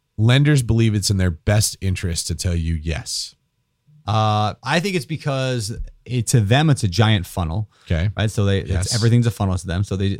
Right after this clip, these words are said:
Speaker 2: like, their main goal is the more people I get in the top of the funnel, the more money I'll make at the bottom of the funnel.
Speaker 1: That is, th-, that's a simple way to look at it. That's absolutely true. But even then, they don't wanna waste time putting someone in their funnel that they know isn't gonna work.
Speaker 2: Correct.
Speaker 1: Okay.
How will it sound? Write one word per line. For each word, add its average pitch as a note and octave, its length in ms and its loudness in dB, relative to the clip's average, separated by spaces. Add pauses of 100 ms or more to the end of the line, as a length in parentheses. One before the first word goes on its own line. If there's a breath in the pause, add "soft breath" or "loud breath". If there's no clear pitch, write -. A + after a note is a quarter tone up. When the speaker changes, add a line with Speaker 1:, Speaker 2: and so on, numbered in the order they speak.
Speaker 2:
like, G2+ 200 -6
their A#2 120 2
main B2 300 4
goal A2+ 260 2
is G2 140 -2
the G2+ 180 -6
more A2+ 220 4
people C3 180 4
I C#3 40 2
get B2+ 80 0
in A2+ 60 -4
the A#2 60 0
top B2 200 2
of A#2 60 -4
the G2 60 0
funnel, F#2 280 -2
the G2 60 2
more G#2+ 220 2
money G#2 220 2
I'll G2+ 80 2
make G2+ 140 0
at F#2 80 -6
the F2 60 -6
bottom E2+ 240 -6
of D#2 60 -8
the D#2+ 60 -10
funnel. - 260 -14
Speaker 1:
That F#2 200 2
is, F2 240 0
th-, F#2+ 260 -4
that's F#2+ 240 -2
a F2+ 60 -2
simple B2 420 2
way A2 140 4
to G#2+ 100 4
look F2 240 0
at F2+ 80 -2
it. D#2+ 80 -4
That's E2+ 180 -4
absolutely E2+ 340 -6
true. B1 220 -12 (800 loud breath)
But C3+ 140 2
even E3 380 4
then, A#2+ 360 4
they G#2+ 160 2
don't C#3+ 180 4
wanna B2+ 200 4
waste G#2 320 0
time G2+ 260 -2
putting F2+ 200 0
someone F2 280 0
in F2 60 2
their E2 140 -2
funnel F2 280 -2
that D#2+ 140 -4
they E2 140 -4 (100)
know E2 220 -2
isn't E2 200 -6
gonna D#2+ 180 -6
work. D2+ 280 -10
Speaker 2:
Correct. G2 380 -2
Speaker 1:
Okay. F#2+ 260 -2